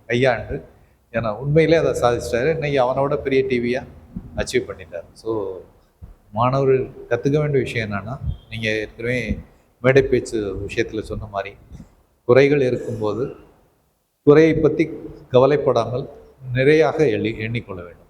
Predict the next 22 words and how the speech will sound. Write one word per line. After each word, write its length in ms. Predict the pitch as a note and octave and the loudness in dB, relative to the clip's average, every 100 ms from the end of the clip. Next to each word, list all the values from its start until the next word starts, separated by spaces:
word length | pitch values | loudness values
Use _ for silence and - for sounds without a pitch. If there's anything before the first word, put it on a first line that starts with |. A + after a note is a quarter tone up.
| _ _ | _ _
இன்னொரு, 520 | A#2 B2 A#2 A2+ G#2+ | -2 0 2 0 -4
ஒரு, 360 | G#2+ G#2 G2 G2+ _ _ _ - | -8 -8 -8 -12 _ _ _ -8
ஒரு 100 | G#2 | 0
கேர்ள், 280 | A2+ B2+ B2 | 4 4 2
ஒரு 180 | A2+ G#2+ | -2 -2
அச்சீவர் 460 | - C3+ C3 A#2+ | 0 2 2 2
சொல்லியிருந்தாங்க, 480 | A2+ A2 G#2 F#2+ A#2 - - _ _ _ _ _ | -2 -4 -6 -8 -10 -12 -20 _ _ _ _ _
ரொம்ப, 380 | A#2+ A2+ D3 E3 | -8 -4 4 4
ரொம்ப 260 | D#3+ E3 D#3+ | 4 2 0
பின்தங்கிய 640 | C#3+ C#3 C#3+ C#3 C#3+ B2+ - - | 0 0 -2 0 -2 -2 -6 -4
குடும்பத்துலேருந்து 520 | B2 B2 A#2+ A#2 A#2+ A2+ | -4 -4 -4 -8 -8 -8
பிறந்தவங்க, 320 | G#2 G#2+ A#2+ | -10 -8 -4
ஒரு 240 | D3+ A#2 | -2 -2
டெய்லருடைய 540 | - C#3 D3 C3+ A#2+ G#2 | 2 2 2 0 -2 -4
பொண்ணு. 260 | - - - _ _ _ | -6 -14 -16 _ _ _
பணக்கார 640 | - B2 B2+ D3 D3+ E3 E3+ | 0 2 4 4 4 4 2
வீட்டு 560 | D#3 D#3+ D#3 C#3 C3 - C#3 | 2 2 2 2 -2 -4 -4
பெண்கள்லாம் 460 | C3+ C#3 C#3+ D#3 - | -2 0 2 2 4
சாதிக்காத 540 | C3+ C#3 C#3 C#3 D3 | 2 4 2 2 0
அந்த 160 | C3 B2 | -2 -4
பொண்ணு 280 | B2 B2 A#2 | -6 -6 -2
சாதிச்சது 560 | A#2+ A2 - A#2+ D3 | -2 -2 -4 0 0